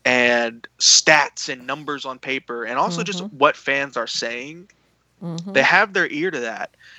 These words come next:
Speaker 1: And as we've discussed many, many times before, companies love to learn the wrong lessons.
Speaker 2: Mm-hmm.
Speaker 1: And so, uh, you get this fear that they're gonna be like, "Oh man,"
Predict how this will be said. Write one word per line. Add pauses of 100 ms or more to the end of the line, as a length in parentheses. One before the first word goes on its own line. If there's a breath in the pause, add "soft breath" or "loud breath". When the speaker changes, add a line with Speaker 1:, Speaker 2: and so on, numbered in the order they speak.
(260 loud breath)
Speaker 1:
And (760)
as
we've
discussed
many,
many
times
before, (400 soft breath)
companies
love
to
learn
the
wrong
lessons.
Speaker 2:
Mm-hmm. (240)
Speaker 1:
And
so, (340)
uh,
you
get
this
fear
that
they're
gonna
be
like, (140)
"Oh
man,"